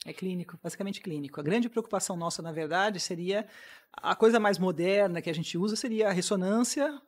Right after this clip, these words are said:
pra a questão de, de colocar a, o diagnóstico ou não da esclerose múltipla. E aí tem outras questões também, como eu falei pra você,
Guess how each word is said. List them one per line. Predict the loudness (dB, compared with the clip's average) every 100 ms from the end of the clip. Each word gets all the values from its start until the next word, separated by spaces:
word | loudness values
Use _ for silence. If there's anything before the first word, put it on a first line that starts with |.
| _ 0
pra | 4 6 4 2 -2 _
a | -4
questão | 0 0 0 0
de, | 0 0 -2 -2 -6
de | -6 -6 -4
colocar | 0 0 2 2 4 4 2
a, | 0 2 2 2
o |
diagnóstico | 0 2 2 2 0
ou |
não | 0
da | 0
esclerose | 0 2 4 2
múltipla. | 0 -2 -12 _ _ _ _
E | 0
aí | 2 2
tem | 0
outras | 0 0
questões | -2 -2 0 0
também, | 2 2
como | 2 0
eu |
falei | 0
pra | 0 0
você, | 0 2 2 0